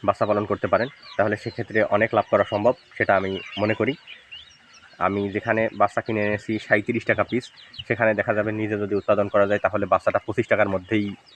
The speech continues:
উম, আশা করা যায় যে, ও, উৎপাদন করা সম্ভব হবে। এজন্যে যারা দেশি মুরগি পালন করতে চাচ্ছেন, তারা নিজে বাচ্চা উৎপাদন করবেন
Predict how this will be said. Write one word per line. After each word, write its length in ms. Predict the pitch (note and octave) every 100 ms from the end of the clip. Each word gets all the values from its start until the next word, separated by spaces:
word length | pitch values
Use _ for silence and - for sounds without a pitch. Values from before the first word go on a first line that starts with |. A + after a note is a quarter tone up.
| G2
উম, 280 | F2 F2 E2+ -
আশা 180 | G2+ G#2
করা 180 | G2
যায় 180 | F#2+ G2
যে, 180 | G2 G2+ - - - -
ও, 140 | F#2+ -
উৎপাদন 300 | A2 G#2 G2
করা 180 | G2 G2
সম্ভব 240 | A2 G2
হবে। 220 | G2 F#2+ C3+ - - - - - -
এজন্যে 460 | B2 C3+ C#3+ D#3+ D3+ - - - G2
যারা 360 | G#2+ A#2 A2+ - - - - - - G2+
দেশি 200 | A2 -
মুরগি 200 | B2+ A#2+
পালন 240 | B2+ G#2 A2
করতে 240 | G#2+ - G#2+
চাচ্ছেন, 300 | - - C3 - - -
তারা 380 | G2 G2+ G2+ G2+ - - G2+
নিজে 260 | G#2+ A2
বাচ্চা 340 | G2 F#2 - G#2+
উৎপাদন 360 | G#2 G#2 G#2
করবেন 280 | G#2 G2